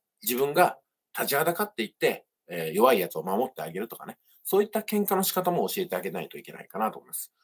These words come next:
もちろん、おかしな校則に対しては、ちゃんと生徒会ってものを運営して、校則を変えましょうみたいな運動をしていく政治的な喧嘩のノウハウも教えてあげられればなと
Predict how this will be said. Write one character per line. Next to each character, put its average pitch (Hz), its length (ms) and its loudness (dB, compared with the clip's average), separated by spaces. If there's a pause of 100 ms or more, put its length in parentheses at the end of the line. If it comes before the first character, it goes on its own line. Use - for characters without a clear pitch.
(180)
も 175 100 4
ち 240 100 4
ろ 196 80 10
ん、 - 100 0 (480)
お 131 100 2
か - 120 6
し - 140 0
な 190 240 4
校 220 180 2
則 208 200 -2
に 190 100 -6
対 - 180 0
し - 60 -4
て 123 80 -2
は、 160 280 6 (120)
ち - 100 -6
ゃ 107 140 0
ん 175 60 -4
と 196 100 2
生 107 200 4
徒 117 80 -4
会 104 160 0
っ - 40 -8
て 120 100 -4
も 104 120 -2
の 80 80 -6
を - 60 -10
運 101 220 -4
営 101 80 -4
し - 80 -8
て、 - 200 0 (200)
校 143 200 4
則 143 240 0
を 135 100 10
変 165 160 2
え - 20 4
ま 220 100 4
し - 80 4
ょ 202 80 8
う - 40 2
み 101 100 -2
た 87 140 -4
い 202 60 -4
な - 200 2
運 110 180 2
動 196 140 4
を 196 60 -2
し - 80 -10
て - 80 -4
い 98 80 -4
く 156 80 -6
政 196 360 6
治 180 80 -6
的 185 160 -2
な 175 100 0
喧 160 240 -4
嘩 170 100 2
の 175 140 4
ノ - 160 4
ウ - 20 0
ハ - 140 -4
ウ 85 40 -8
も - 240 -4 (180)
教 92 60 -6 (120)
え 90 80 -8
て 90 100 -4
あ 85 80 -2
げ 92 100 -6
ら 90 100 -4
れ 87 100 -6
れ 82 40 -6
ば - 140 -12
な 175 160 -2
と - 100 -10